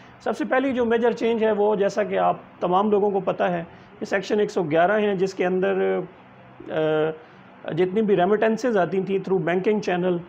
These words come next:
अ, वो सिर्फ इससे पहले एफ़बीआर वही consider कर रहा था जो through proper banking channel आती थी। इसके अलावा जितनी भी exchange companies थीं, जितनी भी, अ,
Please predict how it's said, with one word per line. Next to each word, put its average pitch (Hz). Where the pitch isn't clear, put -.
अ, 175
वो 180
सिर्फ 262
इससे 233
पहले 233
एफ़बीआर 214
वही 175
consider 196
कर 185
रहा 180
था 185
जो 185
through 190
proper 170
banking 180
channel 180
आती 160
थी। 151
इसके 202
अलावा 208
जितनी 208
भी 208
exchange 208
companies 202
थीं, 202
जितनी 185
भी, 190
अ, -